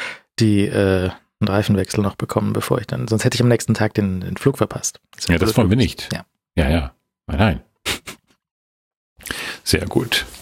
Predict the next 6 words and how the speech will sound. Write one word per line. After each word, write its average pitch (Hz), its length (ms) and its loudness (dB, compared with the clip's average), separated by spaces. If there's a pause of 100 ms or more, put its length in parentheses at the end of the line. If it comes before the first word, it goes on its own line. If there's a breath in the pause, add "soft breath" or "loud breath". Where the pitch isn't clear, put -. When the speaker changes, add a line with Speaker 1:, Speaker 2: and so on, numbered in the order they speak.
(120)
Speaker 2:
Ein - 140 -20
goldener - 480 -2
Wagen. - 320 0 (1400 loud breath)
Ja, 98 180 4
Leute 131 320 2
sollten 113 560 0